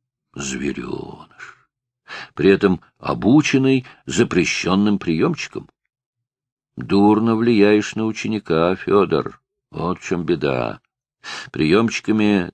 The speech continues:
ты ему только дурной спеси добавляешь. Давай-ка мы его, болезного, этапируем с партией в Архангельск.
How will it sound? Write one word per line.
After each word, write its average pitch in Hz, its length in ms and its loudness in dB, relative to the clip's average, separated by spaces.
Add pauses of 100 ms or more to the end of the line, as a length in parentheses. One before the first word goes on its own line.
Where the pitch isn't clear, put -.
ты - 100 -4
ему 95 220 2
только 101 360 2
дурной 90 520 2
спеси - 560 0
добавляешь. 73 640 -2 (1000)
Давай-ка 196 440 4
мы 107 140 0
его, 151 420 4
болезного, 95 720 2 (400)
этапируем 151 1000 4 (200)
с - 180 -10
партией 131 720 2
в 92 120 -4
Архангельск. - 720 -8